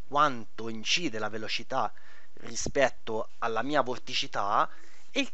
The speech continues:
termine diffusivo. Se io faccio il loro rapporto e ne faccio un'analisi dell'ordine di grandezza, ottengo che, non ci soffermiamo su questi calcoli, perché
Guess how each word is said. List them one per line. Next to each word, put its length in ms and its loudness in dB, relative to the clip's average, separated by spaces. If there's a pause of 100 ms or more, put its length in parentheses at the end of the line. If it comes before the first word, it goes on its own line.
termine 680 0
diffusivo. 880 -2 (400)
Se 280 2
io 260 2
faccio 640 2 (220)
il 180 -4
loro 280 2
rapporto 760 0 (340)
e 80 -4
ne 160 -4
faccio 400 0
un'analisi 640 0
dell'ordine 520 -4
di 120 -4
grandezza, 640 -2 (1000)
ottengo 520 2
che, 300 -2
non 220 -2
ci 120 -2
soffermiamo 640 0
su 180 -2
questi 320 -2
calcoli, 520 -2 (360)
perché 440 -2